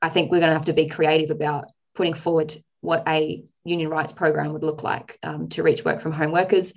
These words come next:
What does collective bargaining look like when we're looking, talking about individual disaggregated people? In many ways, we just, we need a whole new system of bargaining. Well, we need a whole new system of bargaining. We do know that. We need sectoral bargaining.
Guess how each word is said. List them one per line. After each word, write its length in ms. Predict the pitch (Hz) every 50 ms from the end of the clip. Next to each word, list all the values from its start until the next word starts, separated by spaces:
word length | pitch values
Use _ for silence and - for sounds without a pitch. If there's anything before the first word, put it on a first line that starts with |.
| - _ _
What 100 | - 208
does 80 | 208
collective 360 | - - 175 - - - 151 -
bargaining 420 | - 139 180 220 233 240 240 226
look 220 | 233 240 233 -
like 320 | 226 214 214 208 214 220 -
when 120 | 180 165
we're 60 | 160
looking, 260 | 156 160 160 160 - - _
talking 220 | - 180 160 - 160
about 220 | 160 156 - -
individual 720 | 170 170 165 151 160 170 165 165 165 160 160 160 156 - - _ _
disaggregated 840 | - 185 156 175 165 170 175 175 175 160 175 165 165 160 160 156 -
people? 600 | 170 170 170 175 - 170 165 165 170 175 170 - -
In 140 | - 190 196
many 180 | 202 220 220
ways, 220 | 196 170 165 156 170
we 80 | 170
just, 260 | 156 170 165 - -
we 100 | 170 165
need 320 | 170 165 160 160 156 143 - -
a 40 | 151
whole 240 | 143 160 156 160 160
new 480 | 156 151 151 147 143 143 143 139 - _ _
system 440 | - - - 190 190 - 165 156 147
of 400 | 135 135 135 135 143 147 147 - _ _ _ _ _ _ _ _ _ -
bargaining. 680 | 151 165 170 170 156 131 135 - 139 202 226 226 - - -
Well, 120 | 180 165
we 100 | 170 175
need 200 | 185 208 220 220
a 60 | 185
whole 120 | 156 165 165
new 80 | 156
system 240 | 147 - 151 - 135
of 80 | 151 147
bargaining. 560 | 180 180 196 190 170 160 160 160 165 - - -
We 100 | - 160
do 160 | 143 165 165
know 140 | 160 147 143
that. 260 | 139 - 139 131 - _
We 80 | - 156
need 160 | 151 151 156
sectoral 440 | - 165 135 - - 139 147 151 139
bargaining. 460 | 135 131 127 143 139 139 143 165